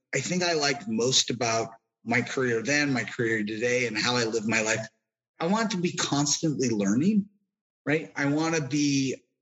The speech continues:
a lifelong educator. So we send our kids to very progressive schools because I like that concept of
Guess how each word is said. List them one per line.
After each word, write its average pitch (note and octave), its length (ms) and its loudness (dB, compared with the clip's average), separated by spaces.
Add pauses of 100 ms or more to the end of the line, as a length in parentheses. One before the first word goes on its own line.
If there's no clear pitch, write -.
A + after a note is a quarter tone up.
(320)
a A#2+ 60 0
lifelong B2 760 0
educator. G2+ 640 2 (120)
So - 140 -4
we A#2+ 100 2
send E3 300 2
our D3 80 0
kids C3+ 360 0
to A#2 100 0
very B2 380 0
progressive A2+ 580 0
schools B2+ 640 2 (400)
because C3 280 0
I B2+ 120 2
like C#3 300 0
that B2 200 -2
concept B2 580 0
of G#2+ 220 -4